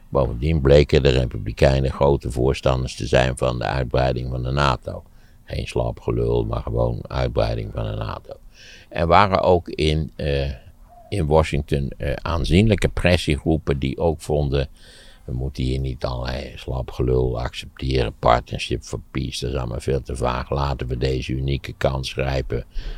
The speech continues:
We moeten gewoon die landen lid van de nato maken, om te beginnen de Baltische Republieken. Want wie weet," hè, denk aan die, aan die, denk aan die coup in de zomer van eenennegentig. Wie weet wat zich in, in Rusland voltrekt. In al die landen waren natuurlijk nog,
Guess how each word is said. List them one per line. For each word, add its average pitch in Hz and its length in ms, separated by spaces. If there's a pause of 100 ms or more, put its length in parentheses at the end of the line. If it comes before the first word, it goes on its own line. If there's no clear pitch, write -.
(100)
We 71 100
moeten 71 300
gewoon 65 280
die 64 140
landen 65 320
lid 62 200
van 65 160
de 65 80
nato 87 400
maken, 65 340
om 65 120
te 65 100
beginnen 60 400
de 60 80
Baltische 58 540
Republieken. 80 640
Want 73 180
wie 67 240
weet," 69 420 (560)
hè, 110 220
denk 65 260
aan 65 140
die, 69 160
aan 71 140
die, 65 180
denk 71 280
aan 65 80
die 65 160
coup - 280
in 80 120
de 67 100
zomer 67 360
van 69 140
eenennegentig. 76 720
Wie 87 180
weet 65 280
wat 69 180
zich 64 160
in, 69 180
in 71 160
Rusland 76 560
voltrekt. 139 480
In - 160
al 139 240
die 185 120
landen 90 360
waren 76 340
natuurlijk 73 420
nog, 64 380